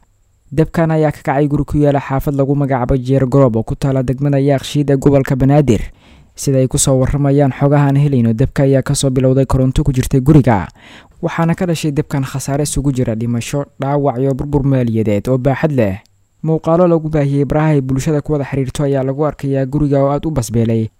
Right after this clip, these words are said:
iyo hantidii tiile oo gebi ahaanba ay gubatay. Wararka ayaa intaa ku dareeya in dabkan uu ku geeriyooday wiil afar sano jir ah, sidoo kalena ay ku dhaawacmeen laba kale, kuwaas oo hadda lagu dabiibayo goobaha caafimaadka ee ku yaala magaalada Muqdisho.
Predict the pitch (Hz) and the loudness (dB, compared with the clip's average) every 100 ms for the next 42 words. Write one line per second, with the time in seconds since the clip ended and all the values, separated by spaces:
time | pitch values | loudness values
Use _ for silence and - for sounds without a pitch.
0 | - 170 165 165 170 170 156 160 151 160 | 0 2 2 2 2 2 2 2 4 6
1 | 123 127 117 127 123 127 143 139 127 123 | 4 0 0 0 0 0 2 2 2 0
2 | 123 - 110 95 - _ _ _ _ _ | 0 0 0 -2 -8 _ _ _ _ _
3 | 151 156 170 - 160 151 156 165 147 160 | -4 0 0 -2 0 0 -2 -4 -4 -2
4 | 147 139 135 147 147 156 - 143 139 147 | 0 2 0 -2 -4 -4 -4 -2 -2 -4
5 | 143 139 131 135 135 135 156 139 - - | -2 0 2 2 2 2 0 0 -4 -2
6 | 139 135 160 113 104 139 135 - 147 139 | -2 0 2 2 0 0 0 0 -2 0
7 | 131 160 147 139 127 151 143 151 165 127 | -2 0 2 2 2 0 0 0 2 0
8 | 104 92 _ _ _ - 175 170 170 156 | 0 -4 _ _ _ -2 2 2 2 -2
9 | 160 156 151 147 156 147 160 151 120 117 | 0 0 0 0 0 0 2 2 0 0
10 | 127 131 139 131 135 139 151 151 135 147 | -2 -2 -2 -4 -6 -4 -4 -4 -4 -6
11 | 135 156 147 139 139 135 147 151 147 135 | -2 0 0 0 0 0 0 0 -2 -4
12 | 147 170 147 104 82 | -2 0 0 -2 -4